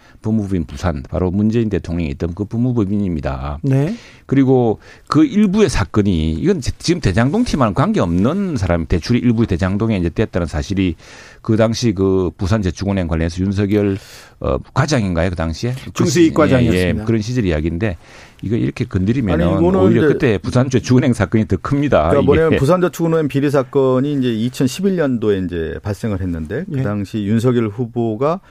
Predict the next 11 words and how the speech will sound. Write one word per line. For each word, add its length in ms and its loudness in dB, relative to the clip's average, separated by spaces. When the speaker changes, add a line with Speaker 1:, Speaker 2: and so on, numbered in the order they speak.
Speaker 3:
주인 300 0
검사로 300 0
있었단 320 -6
말이에요. 100 -6
Speaker 2:
주인 180 4
검사였습니다. 520 2
Speaker 3:
그러니까 100 4
Speaker 2:
중- 140 0
Speaker 3:
부실 340 4
수사 260 4
의혹을 520 2